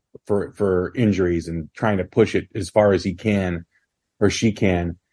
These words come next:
And I think that's probably the case with Ozzy. He's toured for so long. I mean, gosh, you know, since the, the, the late sixties, early seventies with Black Sabbath.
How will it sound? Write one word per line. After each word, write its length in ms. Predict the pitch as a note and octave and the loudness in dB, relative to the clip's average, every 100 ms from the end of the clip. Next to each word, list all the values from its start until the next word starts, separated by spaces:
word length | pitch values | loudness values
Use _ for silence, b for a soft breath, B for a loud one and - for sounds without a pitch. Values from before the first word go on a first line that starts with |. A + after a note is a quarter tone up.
| _ _ | _ _
And 120 | - C3+ | -2 0
I 80 | |
think 200 | C3+ D#3+ | 2 2
that's 360 | C3+ C3+ C3+ - _ - | 2 0 -2 -16 _ 0
probably 240 | D3 C#3 | 2 2
the 80 | A2+ | 0
case 340 | - B2 B2 | -2 -2 0
with 140 | A2+ G2 | -2 0
Ozzy. 360 | G#2 G#2+ F#2 | -2 -2 -4
He's 280 | F2 G2 - | -8 -10 -10
toured 380 | - - C3+ C3 | -6 2 2 2
for 80 | G#2+ | -2
so 240 | - G#2+ | -2 0
long. 340 | G2+ F2 F2+ F2+ | 0 0 0 -2
I 60 | |
mean, 340 | F2 F2 E2+ D#2 - | -2 -2 -4 -8 -8
gosh, 500 | G2+ F#2+ F#2+ - - | -4 -4 -6 -12 -8
you 120 | G#2 | -4
know, 120 | F#2+ | -4
since 320 | F2+ - F#2 - | -4 -2 -2 2
the, 320 | G2+ F#2 F2 _ b b b b _ _ _ _ _ _ A#2+ | 2 2 -2 _ b b b b _ _ _ _ _ _ -8
the, 440 | A2+ A2 A2+ G2+ | -6 0 2 2
the 240 | F#2+ G#2 | 2 0
late 300 | F#2+ G#2 A#2+ | 0 2 0
sixties, 500 | A#2+ - B2 - G#2+ | 2 -2 -2 0 0
early 220 | A2 G#2+ G2 | 4 4 2
seventies 540 | - A2+ A2+ G#2+ F#2+ | 2 2 4 0 -2
with 100 | F2+ | -4
Black 260 | G2+ G#2 F#2+ | 0 0 0
Sabbath. 540 | - G#2+ G#2 F#2+ F2+ | 2 2 2 0 -2